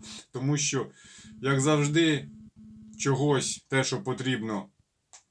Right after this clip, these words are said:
в якийсь момент, його немає. А так уже я, як скажемо, склав для себе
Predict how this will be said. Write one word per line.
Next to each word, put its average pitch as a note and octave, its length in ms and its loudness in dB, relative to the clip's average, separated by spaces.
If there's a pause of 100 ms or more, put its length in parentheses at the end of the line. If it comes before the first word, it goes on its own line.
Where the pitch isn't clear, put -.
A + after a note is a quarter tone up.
(400)
в - 40 -6
якийсь C#3 460 2
момент, D3+ 580 4
його A#2+ 440 0
немає. G2+ 520 -6 (100)
А C3+ 400 6
так E3 360 0
уже A#2+ 320 -2
я, A2 360 0
як G#2 220 -2
скажемо, G2+ 440 -4
склав A#2 560 0
для G#2 200 -4
себе G2+ 460 -2